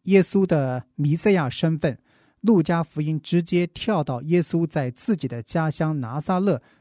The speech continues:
被拒绝时的事工上，因为他的关注点不是要证明耶稣是王，而是要说明他的国度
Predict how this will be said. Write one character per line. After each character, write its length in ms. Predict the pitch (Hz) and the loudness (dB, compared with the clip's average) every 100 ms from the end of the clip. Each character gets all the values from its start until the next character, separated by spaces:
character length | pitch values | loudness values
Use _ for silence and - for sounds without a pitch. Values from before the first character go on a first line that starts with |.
| - | 0
被 180 | 160 147 | 0 0
拒 340 | - 262 233 | -2 2 2
绝 240 | 147 131 147 | 2 -2 -4
时 180 | - | -4
的 140 | 139 135 | -4 -6
事 300 | - - 190 | -4 -2 0
工 180 | 202 196 | 2 2
上， 220 | 160 - _ _ _ _ _ _ | 0 -6 _ _ _ _ _ _
因 160 | 247 277 | 2 4
为 120 | 185 | 2
他 220 | - 226 | -2 -4
的 120 | 185 | -4
关 360 | 139 - 226 233 | -4 0 2 2
注 180 | 233 170 | 0 0
点 300 | 143 113 - _ _ | -2 -6 -8 _ _
不 160 | - 165 | -4 -2
是 240 | 196 240 | 0 2
要 200 | 185 143 123 | 2 0 -2
证 160 | - 254 | 2 4
明 460 | 190 143 113 120 185 | 4 2 -2 -4 -4
耶 160 | 170 165 | 0 0
稣 200 | - 175 | 2 0
是 200 | - 160 | 0 0
王， 440 | 117 107 110 170 - _ _ _ _ _ _ _ - | 0 -2 -4 -8 -10 _ _ _ _ _ _ _ -2
而 120 | 165 | 0
是 160 | - | 2
要 160 | 208 151 | 4 2
说 300 | - - 208 | 2 2 4
明 240 | 170 143 | 4 0
他 180 | 151 196 | -2 -4
的 120 | 185 | -2
国 340 | 143 - 117 131 | -2 0 0 2
度 260 | - 175 | 2 2